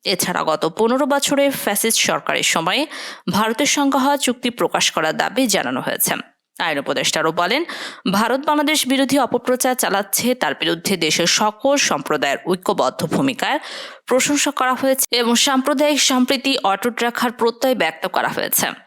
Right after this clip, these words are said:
তিনি বলেছেন, দেশের স্বার্থে সবাই একত্র হয়ে ভারতের অপপ্রচার উস্কানির বিরুদ্ধে লড়াই করবে। ডক্টর আসিফ নজরুল আরও জানান, প্রস্তাব এসেছে গোটা জাতি ঐক্যবদ্ধ হয়ে ভারতের অপপ্রচার মোকাবেলা করতে পারে এবং এই জন্য রাজনৈতিক কাউন্সিল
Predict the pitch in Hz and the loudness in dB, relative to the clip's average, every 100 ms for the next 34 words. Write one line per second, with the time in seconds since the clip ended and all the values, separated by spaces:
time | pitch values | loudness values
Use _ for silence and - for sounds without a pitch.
0 | _ 165 160 143 165 220 330 339 254 226 | _ -4 -2 0 0 0 2 2 2 2
1 | 226 - 247 - 302 269 180 143 139 135 | 2 0 -2 -2 0 2 2 0 -2 -4
2 | - 160 170 240 339 - - - 180 185 | -2 -2 0 0 -2 -6 -12 -4 0 2
3 | 220 254 277 254 269 262 269 269 240 170 | 2 2 2 2 0 0 0 2 2 0
4 | - 165 143 123 147 - 262 233 143 - | 0 0 0 0 -2 0 0 2 2 0
5 | 104 - 92 - - _ _ 180 160 139 | -2 -2 -2 -4 -8 _ _ -4 -4 -2
6 | 135 160 180 185 180 185 180 - 214 214 | -2 0 0 0 0 0 -2 -2 0 0
7 | 220 127 147 269 339 - - - - 262 | 0 0 0 -2 -2 -10 -14 -6 0 0
8 | - 302 294 302 294 302 226 180 180 180 | 2 2 2 2 2 2 2 2 0 0
9 | 185 254 254 - 233 233 226 233 240 233 | -2 0 0 0 0 0 0 0 0 0
10 | 170 151 165 156 165 214 208 185 - 143 | 0 0 2 0 0 -2 0 0 0 0
11 | 143 - 147 143 - - - 160 175 180 | -2 0 0 0 -2 -4 -4 -2 -2 0
12 | 277 254 208 - 220 233 285 294 302 262 | 0 2 0 -2 -2 0 2 4 4 2
13 | 240 - 247 247 240 147 131 117 - | 0 0 -2 -2 -2 -2 0 0 0